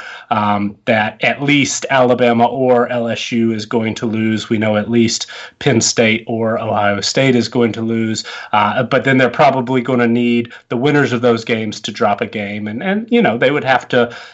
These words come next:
uh, just completely blow, uh, blow teams out. And, and it's, uh, I think that that is still possible. I mean, Oklahoma has been, uh, pretty incredible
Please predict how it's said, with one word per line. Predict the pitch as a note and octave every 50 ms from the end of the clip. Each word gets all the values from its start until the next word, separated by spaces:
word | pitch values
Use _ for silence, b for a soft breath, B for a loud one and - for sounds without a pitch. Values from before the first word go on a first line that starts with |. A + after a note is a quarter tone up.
| B _ -
uh, | C3+ A#2+ A#2 A#2 A2+ A2+ A2+
just | A2 B2 A#2+ - -
completely | - B2 - C3 B2 A#2+ B2 B2+ B2 A#2 A2 A2+ B B B B B B _
blow, | - C#3 B2+ B2 A#2+ A#2 A#2+ - - -
uh, | C#3 A#2+ A2+ A2 A2 G#2+ G#2+ G#2+ G#2+
blow | G#2 - - C#3 B2+ B2+
teams | A#2+ - C3 A#2+ A2+ A2 A2+
out. | D3+ E3 C#3 G2+ G2+ - B2+
And, | A#2+ A#2 A#2+ A#2
and | C#3 C3+ B2 B2
it's, | A#2 A#2 - - - B B B B B B B
uh, | - G#2+ G#2 A2 -
I | - B2+ B2
think | - - D3 C#3 C3+ -
that | C#3+ A#2+ -
that | - B2 A#2+
is | A#2 A#2 A2+ -
still | - - C3+ B2 A#2 G#2+ G#2 G2
possible. | - - - - B2 A#2+ A#2+ - - D#3+ D#3 E3+ F#3 G3+ G3+
I | F3+ A#2+
mean, | - A2 G2+ G2+ D3 C#3+ -
Oklahoma | B2+ A#2+ - B2 G#2 A#2 A#2+ A#2 B2 A#2 A2
has | A2 A#2+ G#2 G2+ - - _ _ _ _ - F3 - A#2 A2+
been, | A#2 C3 C3 B2+ B2 A#2 A2+ G#2+ B B B B B B B A2+
uh, | G#2+ G#2+ G#2 G#2 G2+ G2+ G2+ G2+ G2+ G2 G2+ G2+ - - - - - _ -
pretty | - A#3+ A#3+ A#3+ C3+
incredible | G#2 - - - C3+ D3+ D3+ C3 A2 G2+ G2+ G2+ G2 - _